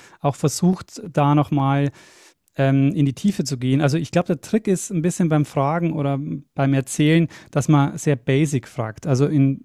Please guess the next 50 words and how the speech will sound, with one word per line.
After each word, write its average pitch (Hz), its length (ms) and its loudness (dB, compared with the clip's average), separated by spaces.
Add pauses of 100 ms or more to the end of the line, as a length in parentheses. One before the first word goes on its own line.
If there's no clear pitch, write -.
wenn 139 240 0
man 135 80 6
jetzt 135 260 -2
dieses 139 600 -4
Beispiel 143 460 4
mit 139 320 2
der, 131 280 2 (180)
äh, 127 360 0
Immungenetik 147 800 2 (400)
noch 139 180 -2
mal 139 160 2
anschauen, 143 380 2 (200)
da 143 260 2 (140)
frage 160 300 0
ich - 80 -2
natürlich 160 400 0
nicht 180 280 2
gleich, 147 420 -2
ähm, 139 240 -2
„Wie 151 100 -4
funktioniert 170 400 0
denn 165 80 0
das 156 160 -2
mit 147 100 2
den 143 100 0
Stichlinien?“, 151 480 0
sondern 147 240 0
ich 143 100 -2
sag, 151 200 -4 (420)
ähm, 143 440 2 (480)
„Wie 139 160 0
ist 160 120 -2
denn 175 80 2
das 160 160 2
eigentlich 143 180 0
mit 143 140 -2
Immuns-, 156 440 -2
mit 139 220 -2
dem 143 100 0
Immunsystem? 143 580 0
Wie 131 60 -2
funktioniert 151 440 0
das 160 120 -6
überhaupt? 120 300 -2
Haben 151 80 4
eigentlich 123 280 0
alle 170 180 4
Lebewesen 151 440 0
ein 120 80 0
Immunsystem?“ 180 540 0